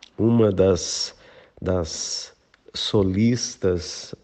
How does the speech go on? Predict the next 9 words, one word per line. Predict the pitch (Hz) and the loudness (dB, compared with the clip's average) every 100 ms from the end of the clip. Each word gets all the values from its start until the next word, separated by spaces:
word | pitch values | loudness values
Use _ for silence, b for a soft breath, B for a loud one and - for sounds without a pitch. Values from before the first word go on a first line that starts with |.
| _ _ _ - | _ _ _ -18
da | - 90 90 87 | -8 -2 0 2
igreja | 90 87 92 104 104 87 87 | 0 0 4 6 4 2 -2
do | 87 | 0
meu | 90 82 | 0 0
bairro | 76 87 92 90 87 76 85 80 85 - | 2 2 4 2 0 -2 -6 -6 -10 -12
durante | - 92 98 101 - - | -6 -2 0 0 -4 -10
toda | - 110 110 | 2 2 4
a | 98 | 0
vida. | 82 95 113 101 95 | 0 0 0 0 -4